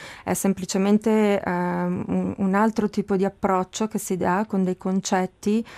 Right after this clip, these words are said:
in giustizia riparativa e, ehm, concetti per esempio che vengono dalla traumatologia o altre pratiche,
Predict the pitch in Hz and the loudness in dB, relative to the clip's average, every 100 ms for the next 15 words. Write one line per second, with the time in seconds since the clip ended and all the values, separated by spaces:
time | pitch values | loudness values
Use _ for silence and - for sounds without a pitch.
0 | - - - 190 196 196 - 196 196 233 | -20 -14 -2 0 0 -4 -2 -2 2 2
1 | 254 202 190 214 220 - 185 202 233 - | 2 -2 0 2 2 0 0 0 -2 -2
2 | 180 175 180 180 185 185 190 185 185 - | -2 -2 -2 -2 -4 -4 -2 -2 -2 -4
3 | 196 196 180 185 190 190 185 185 185 180 | -6 -4 -2 0 -2 -4 -2 0 0 0
4 | 175 - 180 180 185 185 202 180 185 208 | -2 -2 -2 0 -2 -2 -2 0 2 4
5 | 214 214 - - - 190 185 180 196 196 | 2 0 -8 -18 -8 0 2 4 2 0
6 | 196 190 - 185 180 180 185 185 | 0 0 0 0 0 -2 -6 -4